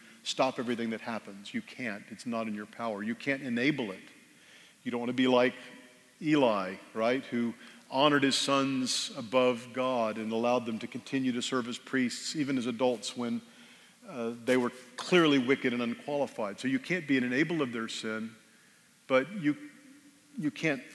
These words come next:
stop it either. Though, and, and so there, there are two things. One is, is that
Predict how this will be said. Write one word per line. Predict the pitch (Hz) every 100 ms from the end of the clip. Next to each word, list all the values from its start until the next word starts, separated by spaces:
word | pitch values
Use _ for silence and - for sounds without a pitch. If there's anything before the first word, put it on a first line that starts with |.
| - -
stop | - - 135 160
it | 131 117 - - -
either. | - 190 123 101 123
Though, | 127 131 147 165
and, | 139 139 - - - -
and | 139
so | 151 143 135 - - - - - - - - - - - - - - _ -
there, | 160
there | 160 156
are |
two | 143 - 175
things. | 175 196 147 107 110 - 185
One | 139 175 220
is, | 139 135 135
is | 139 135
that | 143